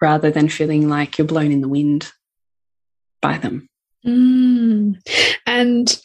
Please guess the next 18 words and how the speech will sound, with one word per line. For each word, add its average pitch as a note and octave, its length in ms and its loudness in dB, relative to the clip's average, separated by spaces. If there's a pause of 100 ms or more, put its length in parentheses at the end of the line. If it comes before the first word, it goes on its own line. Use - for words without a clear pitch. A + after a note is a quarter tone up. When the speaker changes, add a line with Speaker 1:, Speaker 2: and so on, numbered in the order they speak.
(300)
Speaker 2:
and B3+ 240 0
two, C4+ 340 2
I B3+ 60 4
mean, A#3 180 0
like, A3 140 -4
that's - 240 -6
the B3 60 2
difference A#3 480 -2
between A3 640 0 (500)
being B3 160 6
able G3 300 0
to, A3+ 600 0 (720)
to A#3+ 140 0
find A3 380 2
more F3+ 160 -2
ease, G#3 300 0
is G3+ 160 -2
the F#3 180 -2